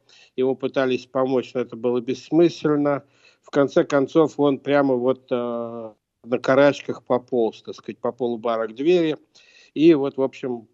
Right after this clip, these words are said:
практически прополз до своего дома. И как потихонечку вполз, скажем так, в, в кровать к жене, которая, так сказать, он думал, спит, она не спала.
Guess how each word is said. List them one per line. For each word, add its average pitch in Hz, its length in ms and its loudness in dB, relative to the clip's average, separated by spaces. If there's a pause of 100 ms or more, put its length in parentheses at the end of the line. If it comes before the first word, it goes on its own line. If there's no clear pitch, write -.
практически - 580 -6
прополз 143 640 2
до 123 120 -10
своего 127 380 0
дома. 160 440 2 (1200)
И 135 160 -4
как - 540 -6 (880)
потихонечку 139 800 -2
вполз, - 720 0
скажем 117 440 -4
так, 127 220 -6 (580)
в, - 60 -20 (200)
в - 40 -20
кровать 143 380 4
к 110 40 -16
жене, 165 280 0
которая, 151 480 -4
так 135 140 -8
сказать, - 360 -8
он 131 240 -6
думал, 127 300 -2
спит, - 380 -4
она 131 200 -2
не 131 140 -2
спала. 160 500 -2